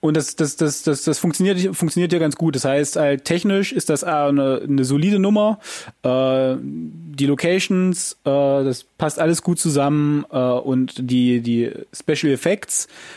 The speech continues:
sind streckenweise sehr, sehr aufwendig, äh, sind ja teilweise auch so ein bisschen der, der Star. Also sind schon sehr, drängen sich schon sehr in den Vordergrund,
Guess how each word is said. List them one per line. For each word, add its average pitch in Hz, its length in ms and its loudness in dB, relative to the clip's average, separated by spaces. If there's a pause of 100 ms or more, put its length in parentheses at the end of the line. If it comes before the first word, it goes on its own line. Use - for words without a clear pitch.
(200)
sind 156 280 0
streckenweise 151 500 2
sehr, 139 220 2
sehr 135 160 2
aufwendig, 190 680 2
äh, 139 520 2
sind 139 240 -2
ja 147 80 2
teilweise 143 500 0
auch 143 160 0
so - 80 -2
ein 143 60 2
bisschen 143 180 -2
der, 123 360 0 (500)
der 127 100 0
Star. 160 540 0 (100)
Also 131 320 2 (100)
sind 143 240 -2
schon 143 120 2
sehr, 143 460 2 (300)
drängen 151 160 0
sich 156 100 2
schon 147 140 0
sehr 143 100 2
in 143 60 2
den 139 80 0
Vordergrund, 202 580 0